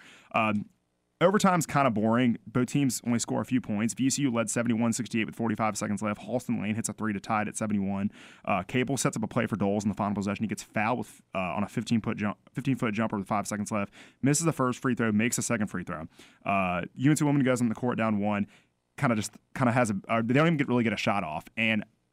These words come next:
it's kinda ironic 'cause in the past week, there's been a lot of talks about storm courts. A court storm, excuse me.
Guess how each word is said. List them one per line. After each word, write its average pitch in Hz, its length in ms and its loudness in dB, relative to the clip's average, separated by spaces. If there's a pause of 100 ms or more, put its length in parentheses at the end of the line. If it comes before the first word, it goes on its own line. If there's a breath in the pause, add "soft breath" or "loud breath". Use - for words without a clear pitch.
(140)
it's - 100 -4
kinda 151 320 2
ironic 131 340 2
'cause 113 140 0
in 117 60 0
the 117 60 4
past 214 300 2
week, 151 180 2
there's 110 140 -2
been 110 120 -4
a - 20 -2
lot 110 120 -2
of 107 60 -10
talks 113 200 -4
about 87 180 -6
storm 104 240 -2
courts. 135 320 0 (460 soft breath)
A - 80 0
court 135 160 2
storm, 101 180 0
excuse 104 240 0
me. 90 100 -8